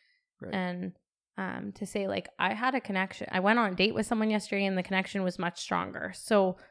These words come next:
Speaker 2: I don't feel comfortable dating more than one person. So I'm gonna put my time and energy into this one person." That's, that's usually what happened with me 'cause I didn't, um, hang out with multiple people at once. It was always just talking. And, uh, I think,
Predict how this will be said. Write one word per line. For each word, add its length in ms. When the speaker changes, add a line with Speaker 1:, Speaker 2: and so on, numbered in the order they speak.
Speaker 2:
I 80
don't 140
feel 140
comfortable 480
dating 320
more 160
than 120
one 120
person. 520
So 500
I'm 180
gonna 280
put 180
my 120
time 280
and 80
energy 380
into 200
this 220
one 160
person." 480
That's, 380
that's 260
usually 260
what 120
happened 280
with 160
me 180
'cause 140
I 100
didn't, 480
um, 400
hang 220
out 100
with 140
multiple 340
people 240
at 80
once. 260
It 40
was 120
always 260
just 220
talking. 720
And, 400
uh, 320
I 60
think, 160